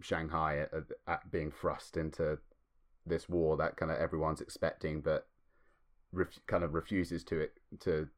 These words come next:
accept, and then the kind of chaos that erupts from that. But also kind of, like, showing this, uh, account of, um, an outbreak of war in a very particular perspective of war,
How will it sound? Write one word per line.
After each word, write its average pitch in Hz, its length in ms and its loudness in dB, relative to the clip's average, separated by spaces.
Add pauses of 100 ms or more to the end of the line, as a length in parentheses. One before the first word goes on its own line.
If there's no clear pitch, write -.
(120)
accept, - 600 0 (120)
and 82 160 -2
then 78 200 -2
the 76 100 -2
kind 76 220 -2
of 73 100 0 (920)
chaos 95 460 6
that 92 180 4
erupts 90 420 6
from 87 200 2
that. 78 260 2 (640)
But 107 180 10
also 117 480 12
kind 104 220 4
of, 98 180 6
like, 92 280 6 (800)
showing 117 440 12
this, 90 320 4 (100)
uh, 87 280 8 (440)
account 98 400 4
of, 80 260 2 (600)
um, 80 340 0 (240)
an 101 120 -2
outbreak 87 360 4
of 82 100 -4
war 85 200 6
in 80 40 4
a 80 60 2
very 95 220 8
particular 82 720 0 (680)
perspective 90 540 0
of 80 160 -4
war, 73 340 0